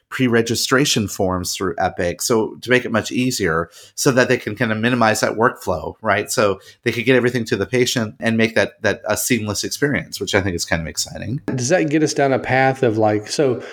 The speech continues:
Speaker 2: like, is this where A I and machine learning and some of that stuff comes in as well?
Speaker 1: Well, it could, certainly could do that, right?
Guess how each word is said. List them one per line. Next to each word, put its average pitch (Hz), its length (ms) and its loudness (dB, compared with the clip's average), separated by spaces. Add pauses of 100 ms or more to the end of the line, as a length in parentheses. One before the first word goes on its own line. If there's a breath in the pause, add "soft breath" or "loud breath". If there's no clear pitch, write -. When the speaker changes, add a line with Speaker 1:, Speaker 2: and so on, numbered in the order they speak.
(340 loud breath)
Speaker 2:
like, 127 100 2
is 117 140 2
this 160 180 0
where 151 160 2
A 123 220 2
I 110 280 4
and 113 140 2
machine 110 380 2
learning 113 320 4
and 110 100 0
some 113 140 0
of 101 80 2
that 113 160 2
stuff 120 260 0
comes 117 240 0
in 113 140 2
as 101 140 0
well? 110 460 2 (340)
Speaker 1:
Well, 156 320 0
it 151 160 2
could, 208 240 0
certainly 185 400 0
could 151 180 -6
do 170 160 -2
that, 101 280 2
right? 135 400 2